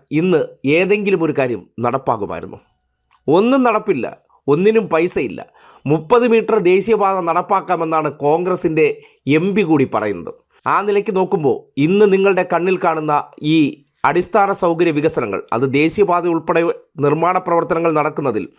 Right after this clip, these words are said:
എന്തായിരുന്നു സർക്കാരിൻ്റെ ഇച്ഛാശക്തിയെന്നും പിണറായി സർക്കാരിൻ്റെ ദീർഘവീക്ഷണം എന്നതിൻ്റെ ഉത്തരമാണ്.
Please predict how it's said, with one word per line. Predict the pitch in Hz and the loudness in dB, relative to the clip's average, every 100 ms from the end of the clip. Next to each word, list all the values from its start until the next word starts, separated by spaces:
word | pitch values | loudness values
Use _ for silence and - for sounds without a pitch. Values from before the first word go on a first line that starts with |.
| _ - _ 127 | _ -20 _ -2
എന്തായിരുന്നു | 143 175 180 170 175 170 185 196 | 0 2 2 2 0 0 -2 -4
സർക്കാരിൻ്റെ | - 156 135 180 170 165 | -6 -6 -2 -2 -2 0
ഇച്ഛാശക്തിയെന്നും | 151 151 175 175 160 143 117 87 - - - - - _ | -2 0 -2 -2 -6 -4 -4 -4 -12 -20 -20 -20 -20 _
പിണറായി | 156 170 185 196 | 0 2 0 0
സർക്കാരിൻ്റെ | 190 170 190 170 165 | -4 -2 -2 0 -4
ദീർഘവീക്ഷണം | 151 156 185 185 202 180 - 180 160 | 0 2 2 2 0 0 0 0 2
എന്നതിൻ്റെ | 156 151 139 135 - - | 2 0 2 2 2 -2
ഉത്തരമാണ്. | 135 - 151 120 82 | -2 2 2 2 -2